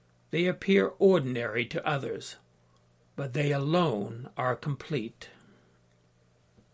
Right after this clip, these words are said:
Chapter sixteen.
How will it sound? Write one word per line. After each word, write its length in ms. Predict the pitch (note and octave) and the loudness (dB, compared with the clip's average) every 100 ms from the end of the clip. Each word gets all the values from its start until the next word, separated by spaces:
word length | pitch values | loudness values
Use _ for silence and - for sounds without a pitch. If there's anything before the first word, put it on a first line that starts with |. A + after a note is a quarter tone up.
| _ _ _ _ _ _ _ _ _ _ _ _ _ _ _ _ _ _ _ - _ _ _ _ _ _ _ _ _ _ _ _ _ _ _ - | _ _ _ _ _ _ _ _ _ _ _ _ _ _ _ _ _ _ _ -20 _ _ _ _ _ _ _ _ _ _ _ _ _ _ _ -10
Chapter 360 | D3+ C3+ - | -8 -6 -6
sixteen. 640 | - - F3+ - B2 A#2 | -4 -2 -2 -6 -10 -12